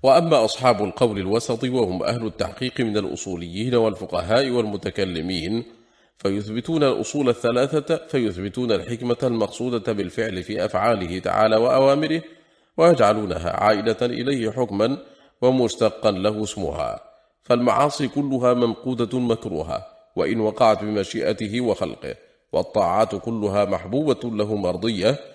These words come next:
وإن لم يشأها ممن لم يطعه ومن وجدت منه، فقد تعلق بها المشيئة والحب،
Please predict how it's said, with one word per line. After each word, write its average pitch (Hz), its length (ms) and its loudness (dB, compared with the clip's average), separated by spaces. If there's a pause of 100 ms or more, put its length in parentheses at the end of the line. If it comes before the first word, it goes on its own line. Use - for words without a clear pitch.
(320)
وإن 92 260 2
لم 104 220 0
يشأها 98 480 0
ممن 131 460 2
لم 110 140 2
يطعه 104 560 -2 (260)
ومن 120 380 4
وجدت 101 500 -4
منه، 57 220 -12 (480)
فقد 123 360 2
تعلق 143 480 2
بها 139 240 0
المشيئة 131 580 2
والحب، 110 640 -2